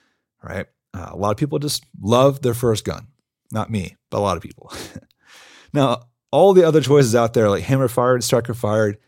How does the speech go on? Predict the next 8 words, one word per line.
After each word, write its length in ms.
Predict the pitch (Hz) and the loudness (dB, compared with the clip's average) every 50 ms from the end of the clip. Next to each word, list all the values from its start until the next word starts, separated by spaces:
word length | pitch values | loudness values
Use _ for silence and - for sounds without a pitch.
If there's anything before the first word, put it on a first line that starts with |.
| _ _ - | _ _ -8
safety, 340 | - - 151 139 - 135 | -4 -4 -4 -2 -4 -4
no 160 | 123 120 123 117 | -2 0 0 0
safety, 400 | 113 - 123 110 120 127 117 - | 0 -2 -4 -4 -4 -8 -8 -6
optics, 440 | - 110 117 - 127 107 - - | -4 -6 -6 -6 -6 -8 -8 -6
no 160 | - 113 110 113 | -4 0 0 0
optics, 400 | 113 110 - 120 117 117 - 113 | 0 0 0 -2 -4 -4 -6 -8
are 100 | 107 - | -8 -6
all 400 | - 113 117 113 113 110 110 | -2 0 2 2 0 0 -4